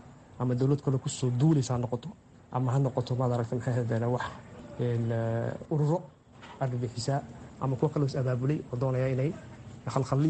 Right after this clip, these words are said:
iyo, een, eh, arrimaha xasilooni darrida ka dhaliyaan Djibouti. Taas horta waxay u tahay degir buu u tahay. Degir buu u tahay waxaa la yidhahdaa Faransiiska, dissuasion baa la yidhahdaa. Waxa weeyaan kuwa awoodaha isku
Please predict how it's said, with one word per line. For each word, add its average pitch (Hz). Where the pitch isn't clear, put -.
iyo, 180
een, 123
eh, 117
arrimaha 139
xasilooni 131
darrida 135
ka 131
dhaliyaan 123
Djibouti. 143
Taas 147
horta 143
waxay 131
u 131
tahay 120
degir 139
buu 113
u 117
tahay. -
Degir 147
buu 143
u -
tahay 147
waxaa 143
la 127
yidhahdaa 127
Faransiiska, 135
dissuasion 131
baa 107
la 104
yidhahdaa. 98
Waxa 127
weeyaan 147
kuwa 156
awoodaha 135
isku -